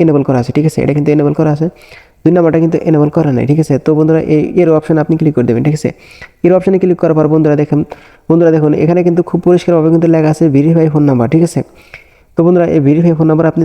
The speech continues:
simply ক্লিক করে দেবেন, ঠিক আছে? ক্লিক করার পর কিন্তু নতুন একটা ইন্টারফেস নিয়ে আসবে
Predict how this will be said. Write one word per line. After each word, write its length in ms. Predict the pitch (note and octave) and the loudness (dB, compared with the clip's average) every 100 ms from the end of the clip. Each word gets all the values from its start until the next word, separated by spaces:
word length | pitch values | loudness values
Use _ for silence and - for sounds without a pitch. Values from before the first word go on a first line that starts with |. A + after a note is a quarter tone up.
| D#3 | -2
simply 220 | D3 D#3 D#3+ | -2 0 -2
ক্লিক 140 | D3 | -2
করে 120 | C3 C3 | -2 0
দেবেন, 140 | A#2+ C3 | -2 0
ঠিক 100 | F3 | -2
আছে? 120 | E3+ A2+ - _ _ _ _ _ _ _ _ _ | -2 -8 -12 _ _ _ _ _ _ _ _ _
ক্লিক 160 | F#3 F3+ | -2 0
করার 160 | F#3+ F#3 | 0 0
পর 100 | F#3 F3+ - | 0 -4 -2
কিন্তু 180 | E3 E3+ F3+ - - _ _ _ _ _ _ _ _ _ - | 0 0 -2 -8 -20 _ _ _ _ _ _ _ _ _ -6
নতুন 160 | D#3 E3+ | -2 -2
একটা 100 | D#3 D#3 | 0 0
ইন্টারফেস 260 | E3+ D#3+ D3+ | 0 0 0
নিয়ে 100 | D#3 | 0
আসবে 120 | D3+ | 0